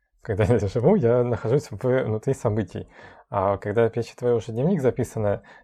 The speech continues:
теперь я становлюсь не тем, кто создает, не тем, кто записывает текст, а тем, кто текст читает. То есть это совершенно другая позиция. И четвертое — это улучшение вообще идей,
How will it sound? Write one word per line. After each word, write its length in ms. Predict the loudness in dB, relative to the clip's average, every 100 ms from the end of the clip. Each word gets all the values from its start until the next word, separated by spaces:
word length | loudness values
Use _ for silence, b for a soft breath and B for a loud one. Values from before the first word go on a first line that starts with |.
| B
теперь 280 | -8 -4 -2
я 100 | -4
становлюсь 360 | -4 -4 -4
не 340 | -2 0 0 -2 _ b b
тем, 180 | 0 0
кто 360 | 0 0 2 2
создает, 500 | -2 0 2 2 2
не 100 | -2
тем, 140 | -2
кто 140 | -2 -2
записывает 540 | -2 -2 -2 -2 0
текст, 320 | -2 -2 -6 _ B B B
а 100 | -2
тем, 140 | -2
кто 120 | -2
текст 240 | -4 -4 -4
читает. 340 | -2 -2 -2
То 40 |
есть 140 | -8 -20
это 40 |
совершенно 300 | -10 -4 -2
другая 240 | -2 -2 -4
позиция. 500 | -6 -10 -14 -16 -18 b b b b
И 100 | -6
четвертое — 460 | -4 0 0 2 0
это 260 | 4 4 4
улучшение 680 | 0 -2 -2 0 2 2
вообще 400 | 0 -2 -4 -4
идей, 500 | -2 0 2 2 0